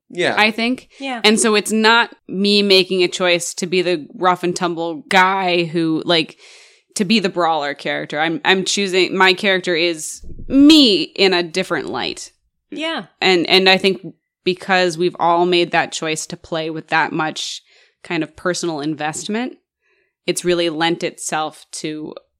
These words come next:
Speaker 2: a more rounded game.
Speaker 1: I di-, I haven't really thought about that, but I think you're totally right. Yeah, I didn't really, no one, yeah, no one's just kind of playing like, "Yeah, this time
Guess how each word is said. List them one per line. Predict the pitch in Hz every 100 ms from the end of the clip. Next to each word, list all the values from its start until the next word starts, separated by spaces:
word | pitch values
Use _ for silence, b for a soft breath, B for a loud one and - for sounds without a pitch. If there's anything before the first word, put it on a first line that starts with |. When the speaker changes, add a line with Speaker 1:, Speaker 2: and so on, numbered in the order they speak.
| _
Speaker 2:
a | 175
more | 175 165 165
rounded | 151 147 151 156 175 208 240 233 _ _ _ _
game. | 226 233 254 277 285 _ _ b b b -
Speaker 1:
I | 214
di-, | 151 139
I | 131
haven't | 156
really | 135 123
thought | 131 135
about | 113
that, | 113 107 110
but | 113
I |
think | 120 160
you're | 120
totally | 95 113 104
right. | 107 127 -
Yeah, | 131
I | 113
didn't | 107 104
really, | 104 104 _ -
no | 120 131
one, | 127
yeah, | 139
no | 131 170
one's | 202
just | 170 -
kind | 165 147
of | 135
playing | - 131 127
like, | 120 113
"Yeah, | 131 110
this | 107 127 127
time | 131 117